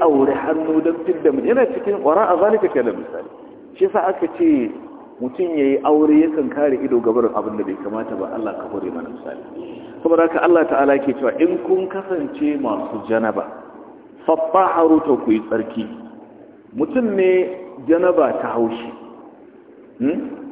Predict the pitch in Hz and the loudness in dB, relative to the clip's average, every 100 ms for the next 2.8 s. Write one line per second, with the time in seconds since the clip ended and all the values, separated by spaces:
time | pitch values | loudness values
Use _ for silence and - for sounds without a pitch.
0 | - - - - - - - - - - | -18 -20 -20 -20 -20 -20 -20 -20 -20 -20
1 | - - - 302 180 170 151 123 131 151 | -20 -20 -4 0 2 4 4 6 4 4
2 | 156 156 165 156 - 175 170 | 2 -2 -4 -4 0 0 2